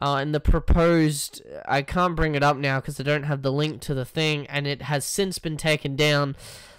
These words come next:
The link to the page where it details what you're supposed to do. You're supposed to go to Mount Crushmore. Yeah, I know, funny joke.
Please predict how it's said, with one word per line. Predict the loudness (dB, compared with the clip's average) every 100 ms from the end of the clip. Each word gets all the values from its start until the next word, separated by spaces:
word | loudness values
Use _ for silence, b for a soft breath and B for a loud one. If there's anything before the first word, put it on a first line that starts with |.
| _
The | 0
link | 2 2
to | 0
the | 0
page | 4 6 6 4 4
where | 2
it | 2 0
details | -2 2 2 2
what | 0
you're | -4 -8
supposed | 0 2 4 2
to | -6
do. | 0 4 4 0 b b b b b
You're | -4
supposed | -2 4 4 4 0
to | -2
go | 2 4 4
to | 2 0
Mount | 2 0 -2
Crushmore. | -2 4 6 4 2 0 0 0 -4 -12 b b b b
Yeah, | -2 -2
I |
know, | -2 -4
funny | -4 -4 -4
joke. | -2 -2 -2